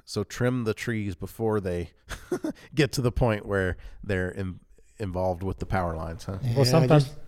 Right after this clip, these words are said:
Speaker 3: just be mindful of that, 'cause, man, that gets expensive. And then you lose power. Usually in the middle of the winter, it's cold, and it's not fun to not have power in the home.
Speaker 1: Hmm.
Speaker 3: We've seen a, we've seen a lot of those.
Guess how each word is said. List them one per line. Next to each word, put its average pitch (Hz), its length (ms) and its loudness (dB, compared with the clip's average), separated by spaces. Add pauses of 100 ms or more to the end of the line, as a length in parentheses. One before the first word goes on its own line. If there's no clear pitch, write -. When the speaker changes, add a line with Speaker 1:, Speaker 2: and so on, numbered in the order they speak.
(160)
Speaker 3:
just 180 160 -4
be 285 100 2
mindful 123 460 2
of 110 80 2
that, 110 180 4
'cause, 110 160 0
man, 127 160 4
that 139 120 4
gets 170 180 0
expensive. 120 580 0 (140)
And 110 80 -2
then 123 100 4
you 123 80 6
lose 123 160 6
power. 117 520 4
Usually 113 280 0
in 120 60 2
the 117 80 2
middle 120 180 4
of 110 100 2
the 107 60 0
winter, 117 240 4
it's 123 140 -2
cold, 113 320 2
and 113 80 -4
it's 101 140 -8
not 120 160 -2
fun 120 240 0
to 107 40 0
not 104 200 -2
have 113 180 0
power 113 240 0
in 104 80 -2
the 101 80 -4
home. 104 260 0 (220)
Speaker 1:
Hmm. 98 140 -2 (300)
Speaker 3:
We've - 100 -10
seen 135 180 0
a, 107 40 -4
we've - 220 -8
seen 143 140 -2
a 117 40 0
lot 110 180 0
of 104 80 -2
those. 98 280 -4